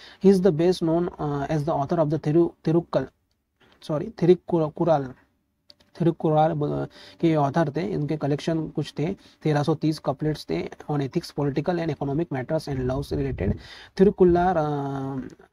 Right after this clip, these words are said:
through the phrase, मतलब यहाँ पे phrase करते थे, आदि भगवान Thiruvalur asserted that the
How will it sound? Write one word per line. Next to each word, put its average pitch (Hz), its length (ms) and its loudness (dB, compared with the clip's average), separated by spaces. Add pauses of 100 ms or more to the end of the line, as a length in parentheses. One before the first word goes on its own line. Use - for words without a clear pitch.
(160)
through 175 260 4
the - 100 -6
phrase, 160 280 2
मतलब 143 320 -4
यहाँ 139 140 -4
पे 151 100 -2
phrase 156 420 -2
करते 139 320 -4
थे, 180 120 -4 (360)
आदि 151 240 4
भगवान 143 480 -2 (280)
Thiruvalur 170 640 4
asserted 180 420 0
that 151 240 0
the 151 360 -2